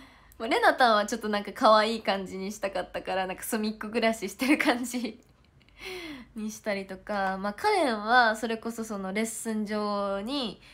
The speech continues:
結構ね、いつもいるから、レッスン場で撮りたいなっていうのはあって、まあ、レッスン場では鏡と向き合ってるっていうから、鏡と向き合ってもらったりとか、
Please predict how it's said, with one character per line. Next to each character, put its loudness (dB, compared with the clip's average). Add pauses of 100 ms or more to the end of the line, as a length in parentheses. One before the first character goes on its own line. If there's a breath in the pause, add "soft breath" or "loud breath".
(500 loud breath)
結 -12
構 -12
ね、 -4
い -6
つ -12
も -8
い -8
る -10
か -10
ら、 0 (720)
レ -6
ッ -8
ス -8
ン -6
場 -4
で -8
撮 -10
り -8
た -10
い -10
な -8
っ -12
て -16
い -10
う -10
の -12
は -10
あ -12
っ -18 (160)
て、 -6 (340 loud breath)
ま -4
あ、 -6
レ -4
ッ -2
ス -6
ン 2
場 -2
で 0
は 0
鏡 0
と -8
向 -6
き -8
合 -2
っ -8
て -8
る -6
っ -8
て -18
い -8
う -8
か -12
ら、 -10
鏡 0
と 0
向 -4
き 2
合 6
っ -8
て 0
も 2
ら 0
っ -8
た -2
り -8
と -12
か、 -2